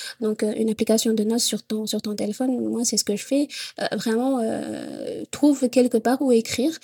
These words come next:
et, euh, fais une liste en fait de, de tes forces, euh, de tes compétences et des réalisations passées, des choses pour lesquelles tu es doué. Euh, ça vraiment, euh, ça, ça va te, ça va t'aider à renforcer ta confiance en toi, euh,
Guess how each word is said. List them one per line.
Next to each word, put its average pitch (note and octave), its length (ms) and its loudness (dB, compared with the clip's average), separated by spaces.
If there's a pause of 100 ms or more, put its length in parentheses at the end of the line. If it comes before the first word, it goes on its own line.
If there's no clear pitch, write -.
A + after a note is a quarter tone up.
(340)
et, A3 240 6
euh, A3 360 -2
fais B3 240 6
une C4+ 100 2
liste A3+ 220 0
en A3+ 100 -6
fait A3 140 0
de, G#3+ 240 -4
de G#3 100 -8
tes G#3+ 140 -2
forces, A#3 420 0
euh, G#3+ 300 -6
de A3 120 -6
tes G#3 180 -6
compétences A3 560 -4
et A3+ 220 0
des A3+ 140 0
réalisations A3 540 -6
passées, A#3+ 420 2
des G#3+ 140 0
choses A3 240 -2
pour G#3+ 140 -8
lesquelles G#3 280 -4
tu - 140 0
es A#3 80 6
doué. A3+ 280 0 (320)
Euh, G#3 120 2
ça G#3+ 300 -2
vraiment, A#3 540 -4
euh, A3 200 -8 (240)
ça, G3+ 280 -4
ça A3 180 -2
va A#3 120 -2
te, G#3+ 380 -6
ça A3 160 -6
va G#3+ 160 -4
t'aider B3 400 2
à A3 240 -4
renforcer A#3+ 800 -2 (300)
ta G#3+ 120 -2
confiance A3+ 420 -4
en G#3+ 120 -8
toi, C4+ 260 -2 (320)
euh, G#3+ 220 -2